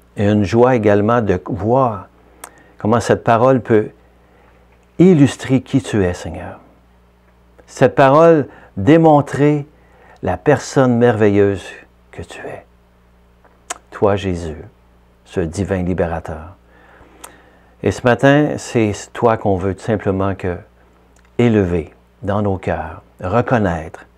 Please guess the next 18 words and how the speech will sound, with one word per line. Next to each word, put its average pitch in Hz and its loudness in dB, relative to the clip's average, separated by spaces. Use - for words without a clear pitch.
comme 98 -2
étant 117 0
celui 131 2
qui 110 0
accomplit 110 0
des 110 0
choses 113 -2
extraordinaires, 104 -2
donc 110 2
celui 120 2
de 92 -6
nous 101 0
libérer 104 2
et 92 -2
de 101 2
nous 101 0
amener, 110 4
Seigneur, 98 -2